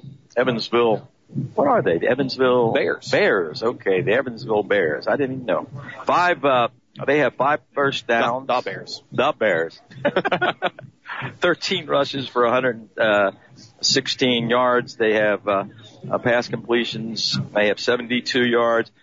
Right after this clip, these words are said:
Speaker 1: Total offense, one hundred seventy-eight yards on the, on the day.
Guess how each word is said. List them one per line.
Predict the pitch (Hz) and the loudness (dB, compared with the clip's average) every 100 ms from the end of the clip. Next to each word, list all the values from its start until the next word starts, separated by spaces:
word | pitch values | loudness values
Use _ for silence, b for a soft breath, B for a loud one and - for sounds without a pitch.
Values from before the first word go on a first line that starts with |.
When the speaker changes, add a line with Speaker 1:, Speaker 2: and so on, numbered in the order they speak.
| b | b
Speaker 1:
Total | 147 135 120 | 2 2 2
offense, | 123 123 110 - - | 0 0 -2 -4 -10
one | - 110 127 | -6 -2 0
hundred | 120 107 95 | 0 -2 -4
seventy-eight | - 117 107 104 104 104 104 | -2 -2 -2 0 2 2 0
yards | 107 120 107 101 101 - _ _ - - | 0 2 4 2 0 -6 _ _ -20 -6
on | - 104 98 | -2 -2 0
the, | 95 90 | 0 0
on | - 101 | -2 -2
the | 95 | 0
day. | 95 101 | 2 2